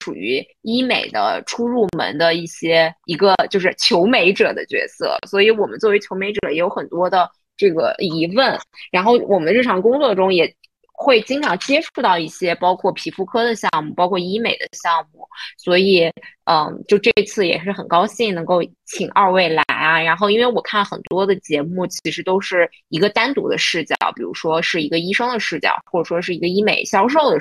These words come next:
视角，啊，但很少会有厂家端和这个就是医生、消费者结合的这么一个视角，因为多视角肯定它的这个信息密度也会更大，这个了解的也会更全面嘛，所以我觉得也是一个很好的机会，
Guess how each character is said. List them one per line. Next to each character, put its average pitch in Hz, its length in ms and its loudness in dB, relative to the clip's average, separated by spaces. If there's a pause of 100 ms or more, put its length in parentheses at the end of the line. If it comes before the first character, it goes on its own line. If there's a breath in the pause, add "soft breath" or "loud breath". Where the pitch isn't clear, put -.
视 - 140 -6
角， - 140 0 (400 loud breath)
啊， 156 200 4
但 240 140 0
很 156 160 -8 (100)
少 180 220 0
会 185 140 -6
有 165 120 -4
厂 - 280 -12
家 175 240 -2
端 208 360 -6 (280 soft breath)
和 160 300 -6
这 185 120 -4 (240)
个 131 400 -2
就 156 140 -8
是 143 300 -2
医 185 180 -2
生、 196 200 0 (340)
消 214 180 0
费 214 120 4
者 - 200 -2
结 147 200 -2
合 156 240 -2
的 156 160 0
这 208 80 -2
么 185 80 -2 (140)
一 - 20 -6
个 98 120 -4
视 151 200 -2
角， 65 160 -2
因 170 80 -4
为 185 200 0
多 220 120 4
视 214 120 0
角 - 100 -2 (180)
肯 156 80 -14
定 - 160 -10 (300)
它 175 220 0
的 170 200 0 (100)
这 165 120 -2
个 - 260 -2
信 202 220 0
息 196 240 -2
密 208 220 2
度 170 100 2
也 - 80 2
会 170 80 0
更 180 280 -2
大， 185 280 0 (280)
这 165 140 -2
个 147 80 -2
了 147 200 2
解 190 100 4
的 151 60 4
也 - 60 -4
会 175 100 -4
更 208 180 -2
全 - 240 -10
面 190 240 -4 (100)
嘛， - 120 -2 (400 loud breath)
所 175 100 4
以 - 20 6
我 180 160 4
觉 151 120 -2
得 165 140 6
也 156 80 4
是 196 120 2
一 185 40 4
个 190 60 2
很 180 160 -6
好 202 140 0
的 156 100 0
机 - 260 0
会， 226 200 0